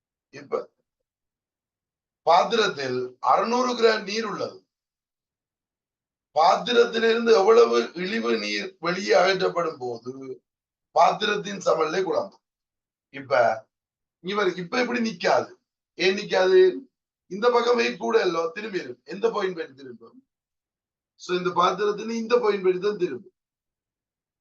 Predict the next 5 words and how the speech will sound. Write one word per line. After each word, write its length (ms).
இல்லையா? 240
So, 140
இங்க 140
வந்துருவார். 400
இப்ப 260